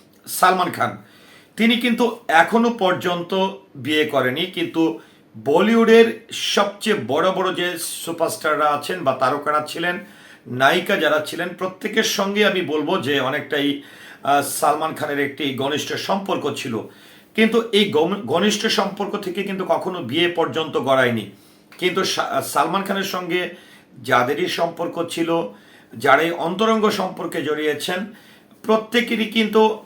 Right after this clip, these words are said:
আহ, পরবর্তী সময়ে এসে তারা বি-, বিয়ে করেছে, সংসার করছে, কারো কারো সন্তান হয়েছে। তো আমরা যেটি দেখেছি যে সালমান খান বরাবরই, সালমান খানকে নিয়ে যে যত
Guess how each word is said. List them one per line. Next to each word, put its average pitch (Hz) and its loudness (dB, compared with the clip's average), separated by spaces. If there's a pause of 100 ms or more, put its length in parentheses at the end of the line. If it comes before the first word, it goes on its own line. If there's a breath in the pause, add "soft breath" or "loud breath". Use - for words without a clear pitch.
আহ, 156 6
পরবর্তী 175 -2
সময়ে 156 -4
এসে 190 -4 (500 soft breath)
তারা 147 4
বি-, 143 -2
বিয়ে 143 0
করেছে, 139 -2
সংসার 139 -4
করছে, 143 -6
কারো 131 -2
কারো 131 -6
সন্তান 165 -4
হয়েছে। 113 -6 (800 loud breath)
তো 185 -2
আমরা 202 6
যেটি 226 0
দেখেছি 202 0
যে 170 -2
সালমান 170 0
খান 190 0
বরাবরই, 170 2
সালমান 160 -2
খানকে 170 -6
নিয়ে 165 -4
যে 165 -8
যত 165 -6